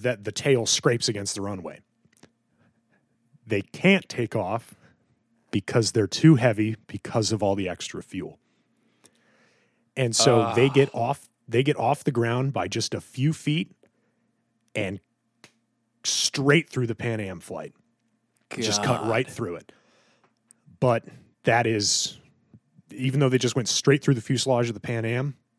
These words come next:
Speaker 1: K L M flight, ha-, it bumps it up a little bit in the air, and then it comes crashing back down on the runway and explodes.
Speaker 2: God.
Speaker 1: Everybody on the K L M flight dies.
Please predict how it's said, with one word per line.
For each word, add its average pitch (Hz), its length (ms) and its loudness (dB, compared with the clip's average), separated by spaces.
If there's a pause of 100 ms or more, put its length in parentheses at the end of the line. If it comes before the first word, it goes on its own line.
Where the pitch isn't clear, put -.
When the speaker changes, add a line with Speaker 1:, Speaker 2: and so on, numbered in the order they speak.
(880)
Speaker 1:
K 143 180 0
L 143 120 2
M 139 120 -2
flight, 127 320 0
ha-, - 360 -14 (240)
it 107 180 -6 (600)
bumps 139 400 0
it - 80 -2
up 120 160 2
a 135 40 -2
little 147 200 2
bit 151 120 2
in 156 60 0
the 131 140 2
air, 127 160 2
and 113 160 -8
then 110 100 -2
it 87 140 -12
comes 107 320 -6
crashing 135 640 -6
back 120 340 -8
down 123 220 -4
on 117 80 -6
the 110 80 -6
runway 117 500 -6 (400)
and 110 140 -6
explodes. - 920 -2 (240)
Speaker 2:
God. 120 380 -8
Speaker 1:
Everybody 135 580 0
on 113 100 -4
the 101 80 -8
K 127 160 -6
L 107 140 -6
M 98 100 -12
flight 92 280 -8
dies. - 400 -12